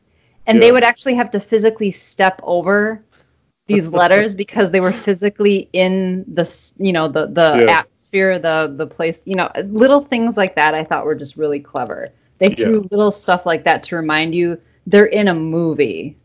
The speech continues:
Speaker 1: that
Speaker 2: Mm-hmm,
Speaker 1: this is a
Speaker 2: mm-hmm.
Speaker 1: movie within a movie. And so the little things that they did to kind of remind you of that, I thought were really, really good.
Speaker 2: Yeah, totally agreed.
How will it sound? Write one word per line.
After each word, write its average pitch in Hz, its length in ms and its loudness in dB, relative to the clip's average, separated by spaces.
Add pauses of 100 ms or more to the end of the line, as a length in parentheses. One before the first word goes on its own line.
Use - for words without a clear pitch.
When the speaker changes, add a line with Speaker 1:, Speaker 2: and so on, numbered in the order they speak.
(200)
Speaker 1:
that 113 280 0
Speaker 2:
Mm-hmm, 196 80 -12
Speaker 1:
this 220 200 2
is 226 120 2
a 214 60 4
Speaker 2:
mm-hmm. 196 80 2
Speaker 1:
movie 175 240 -4
within 170 280 -2
a 147 60 -2
movie. 143 500 -4
And 156 180 -6
so 151 340 0
the 165 180 -4
little 180 240 4
things 180 280 -2
that 156 140 -4
they 151 120 2
did 147 260 -2
to 147 100 -10
kind 147 220 -4
of 135 80 -2
remind 135 320 -4
you 139 80 -2
of 127 80 -6
that, 127 160 -4
I 139 100 -6
thought 139 220 -6
were 135 100 -8
really, 135 460 -8
really - 220 -8
good. - 280 -10 (440)
Speaker 2:
Yeah, 95 300 -6
totally 117 380 6
agreed. 101 400 0